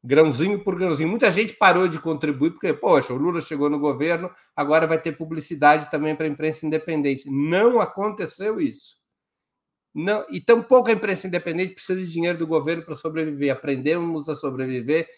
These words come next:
sem dinheiro governamental, mas a gente precisa do apoio dos nossos leitores e espectadores. Eu vou recolocar a pergunta que já foi tocado pelas duas, mas que é importante a gente,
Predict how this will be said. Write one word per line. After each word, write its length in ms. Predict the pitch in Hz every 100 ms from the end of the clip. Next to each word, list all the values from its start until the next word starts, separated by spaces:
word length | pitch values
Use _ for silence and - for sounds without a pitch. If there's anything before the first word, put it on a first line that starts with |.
| _
sem 440 | - - 220 220
dinheiro 360 | 180 139 131 117
governamental, 720 | 117 110 107 107 104 - 78 -
mas 160 | 90
a 20 | 104
gente 140 | 110
precisa 420 | _ - 113 120
do 140 | 131 151
apoio 500 | 147 107 110 127 127 - - _ -
dos 240 | 120 139
nossos 380 | 113 113 - 117
leitores 640 | 135 131 - 113 117 117
e 80 | 120
espectadores. 1300 | - - - 120 117 - 117 104 87 - - - _ _ _ _ _ _ _ _ _ _ _ _ _ _ _ _ -
Eu 80 | 127
vou 140 | 165
recolocar 560 | 165 160 170 147 143 151
a 80 | 147
pergunta 720 | 156 117 135 147 143 156 160 - _ _ _ _
que 80 | -
já 160 | 113 113
foi 160 | -
tocado 480 | 156 - - 117 98
pelas 340 | - 117 98 92
duas, 380 | 98 113 117
mas 280 | 110 110 107
que 200 | - 117
é 20 |
importante 600 | 123 123 117 - 123 135
a 40 | 127
gente, 480 | 113 127 - 131